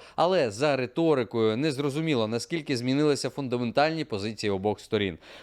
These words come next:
Україна та її європейські союзники хочуть повного припинення вогню, після чого розпочнуться переговори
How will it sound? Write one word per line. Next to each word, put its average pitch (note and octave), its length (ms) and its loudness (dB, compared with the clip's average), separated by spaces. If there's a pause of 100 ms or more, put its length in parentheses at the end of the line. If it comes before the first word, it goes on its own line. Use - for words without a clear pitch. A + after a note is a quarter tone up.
Україна D#3 560 2
та C3 120 0
її C#3+ 300 0
європейські C3 580 -2
союзники E3 480 -4
хочуть D#3 380 -4
повного F3 380 2
припинення B2+ 480 0
вогню, A#2+ 360 0 (280)
після G3 340 4
чого D#3+ 320 2
розпочнуться C#3 580 -6
переговори C3 400 2